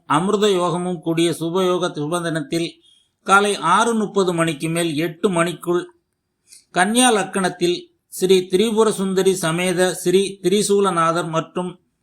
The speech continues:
பரிவார சகிதம் புனராவர்த்தன ஜீரணோத்தாரண அஷ்டபந்தன மகா கும்பாபிஷேகம் வெகு விமரிசையாக நடைபெற்றது. கும்பாபிஷேக விழாவினைத் தொடர்ந்து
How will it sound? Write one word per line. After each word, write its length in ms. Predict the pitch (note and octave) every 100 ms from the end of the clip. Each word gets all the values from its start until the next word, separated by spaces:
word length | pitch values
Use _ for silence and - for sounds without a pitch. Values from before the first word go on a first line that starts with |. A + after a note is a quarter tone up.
| _ _ _ _
பரிவார 480 | E3 G3 A3+ A3 A3+
சகிதம் 580 | G#3+ F#3+ F#3 F#3 F#3+ F#3
புனராவர்த்தன 760 | D#3+ F#3 G#3 G#3+ G3+ F#3+ F#3+ F3+ E3
ஜீரணோத்தாரண 760 | F3 G3+ G3+ G3 F#3+ F#3 F3 F3
அஷ்டபந்தன 680 | D#3+ D3+ - F3+ F3 E3+ E3+
மகா 280 | D3+ C#3 F3 F3+
கும்பாபிஷேகம் 760 | E3 D#3+ D#3+ D3+ C3 D3+ D3 D3+
வெகு 240 | D3 D#3+
விமரிசையாக 580 | D#3+ D#3 D#3+ D3 D#3+ D3
நடைபெற்றது. 580 | C#3 B2+ B2 - G2 F2 - _ _ _ _ _ _ _ _ _ _ _ _ _ _ _
கும்பாபிஷேக 580 | F#3+ B3 C4+ A#3+ A#3+ A#3+
விழாவினைத் 440 | G#3+ G#3+ A3 G#3+ G#3
தொடர்ந்து 360 | G3 F#3+ F#3+